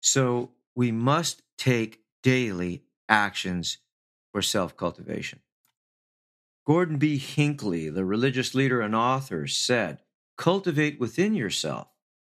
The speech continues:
the mighty power of self-discipline, the discipline to take daily action." Remember, small hinges swing big doors.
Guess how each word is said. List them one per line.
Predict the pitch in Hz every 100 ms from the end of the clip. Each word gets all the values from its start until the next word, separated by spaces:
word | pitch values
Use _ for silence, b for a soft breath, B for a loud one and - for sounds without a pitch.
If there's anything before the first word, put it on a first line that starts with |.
| _ _ _ -
the |
mighty | 101 107 117 139 147 151
power | - 123 120 123
of | 123 117
self-discipline, | 107 - 104 95 95 _ _ _ - 87 - - - - - _ _ _ _ _
the |
discipline | 120 151 175 190 190 190
to | 185
take | - 123 127 -
daily | 117 107 107 -
action." | 101 101 - - - - _ _ _ _ _ _ _ _ _ _ -
Remember, | 131 175 151 92 -
small | - - 131 135 151 170
hinges | 151 - - 190 139 92 78 - - - _
swing | - - 131 135 143 147 139
big | 104 127 127 113 101 _ -
doors. | 117 107 90 57 -